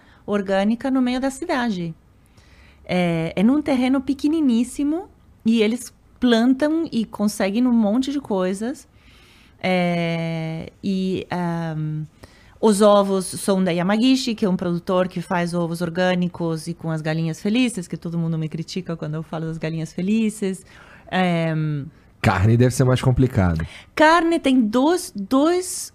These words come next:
Speaker 1: hoje em dia, que eu conheça, que de verdade fazem uma carne sustentável, que é complicado falar de carne su-, falar de carne é complicadíssimo.
Speaker 2: Sim.
Speaker 1: Complicadíssimo.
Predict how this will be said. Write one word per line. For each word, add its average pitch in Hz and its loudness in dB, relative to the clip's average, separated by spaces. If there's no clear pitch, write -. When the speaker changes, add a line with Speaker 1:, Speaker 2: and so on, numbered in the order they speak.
Speaker 1:
hoje 311 2
em 190 2
dia, 180 0
que 226 2
eu 302 6
conheça, 185 0
que 185 -4
de 185 0
verdade 170 -2
fazem 196 0
uma 175 -2
carne 170 -2
sustentável, 160 -4
que - -8
é 170 -4
complicado 160 -4
falar 151 -8
de 151 -8
carne 160 -6
su-, - -20
falar 320 -4
de 392 -4
carne 302 -2
é 214 -6
complicadíssimo. 156 -2
Speaker 2:
Sim. 139 -14
Speaker 1:
Complicadíssimo. 185 -2